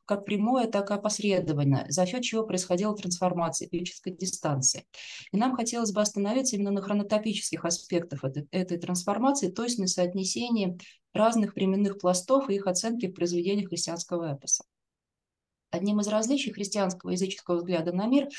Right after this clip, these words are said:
является представление об истории. Если в язычестве она мыслится как замкнутый повторяющийся процесс, то в христианстве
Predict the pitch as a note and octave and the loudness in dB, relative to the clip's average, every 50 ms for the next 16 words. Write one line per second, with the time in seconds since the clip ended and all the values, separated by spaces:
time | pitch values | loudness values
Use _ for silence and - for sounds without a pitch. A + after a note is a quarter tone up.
0 | - - - - - E3+ F3+ A3 B3+ C4+ C4 - - F#3 F3+ - - F3+ F#3 G#3 | -14 -16 -10 -4 -2 0 4 4 4 4 2 0 -2 -2 -2 2 2 2 4 4
1 | G#3 G#3 G3 F#3 F3+ F3+ F3 - - D3+ C#3+ C3+ C3+ B2+ A#2+ - - G3+ F#3+ G3+ | 4 4 2 2 0 -2 -2 -2 -2 -2 -2 -2 -2 -2 -4 -2 -2 -2 -2 -2
2 | G3 G#3 B3+ B3+ - - - - F#3+ F#3 F#3 F#3+ F#3+ F#3+ G3 F#3+ - F#3+ F#3 - | 0 0 0 -2 -2 -4 -4 0 2 2 4 2 2 0 0 -2 -2 -4 -4 -4
3 | F3+ F3 F#3 E3+ E3+ F3+ G#3 G3+ G3 F#3+ - F#3 F3 E3+ E3 E3+ D3+ - - G3 | -2 0 0 0 2 2 2 2 2 0 -2 -4 -4 -4 -4 -6 -6 -4 -2 -2
4 | G3+ A#3+ B3+ C4 B3+ B3 A#3+ F#3 - F3+ F3+ - F3+ F3 F3 - D3+ D3 - - | 2 2 2 2 2 0 -4 -4 -6 -6 -2 0 0 0 0 -2 -6 -6 -6 -6
5 | - - F#3 F3+ - A#3+ B3+ C4+ C4+ - - G3 F3+ | -6 -4 -4 -2 0 2 2 2 2 0 -2 -2 -4